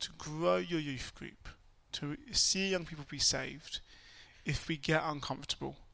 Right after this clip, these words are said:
and get real about mental and emotional health. So please, as someone from that generation, as someone who loves young people, don't give up on them who are struggling.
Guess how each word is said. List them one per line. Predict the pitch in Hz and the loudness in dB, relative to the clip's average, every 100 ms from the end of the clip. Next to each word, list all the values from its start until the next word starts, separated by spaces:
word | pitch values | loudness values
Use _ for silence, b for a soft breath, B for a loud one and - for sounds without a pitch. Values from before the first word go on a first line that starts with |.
| - | -8
and | 147 135 | -4 -4
get | - | -4
real | 139 127 127 | -2 -2 -2
about | 123 123 | -2 -2
mental | 123 127 127 | -4 -6 -6
and | |
emotional | 120 113 - 131 | -2 -2 -2 -4
health. | - - - - - _ _ - - b b b b b | -12 -16 -20 -20 -20 _ _ -20 -20 b b b b b
So | - 151 | -2 -2
please, | - 180 190 170 147 - - - | -2 0 2 0 -2 -2 -2 0
as | 160 - | 10 12
someone | - 202 196 190 196 | 12 12 8 4 2
from | - 175 175 175 | 6 6 6 2
that | - | 0
generation, | - 160 151 143 139 - | 2 2 2 2 0 0
as | 156 | 2
someone | - 180 170 180 | 2 2 -2 -4
who | 156 | 2
loves | 151 151 139 | 4 4 2
young | 147 131 | -4 -6
people, | - 147 - 156 - - b b b b b b b b b - | -8 -8 -10 -12 -16 -20 b b b b b b b b b 6
don't | 185 190 208 | 8 8 6
give | 180 151 | 2 4
up | 139 - | 4 2
on | - | -6
them | 139 117 | -6 -4
who | 131 | 0
are | |
struggling. | 123 - 143 127 | 0 0 -4 -10